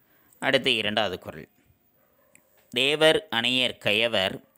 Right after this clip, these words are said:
அவரும் தாம் மேவன செய்தொழுகலான்."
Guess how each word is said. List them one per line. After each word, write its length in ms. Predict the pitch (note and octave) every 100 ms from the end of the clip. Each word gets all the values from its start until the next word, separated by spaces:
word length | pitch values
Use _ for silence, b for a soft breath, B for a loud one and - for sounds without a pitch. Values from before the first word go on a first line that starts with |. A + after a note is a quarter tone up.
| b b b
அவரும் 500 | - G#2 B2+ C#3 C#3
தாம் 400 | C3+ C3+ D3 C3
மேவன 460 | A2 B2 B2 A#2+ B2 -
செய்தொழுகலான்." 1000 | A2 A#2 A2+ G#2+ F#2+ F2+ F2+ G2 G2 -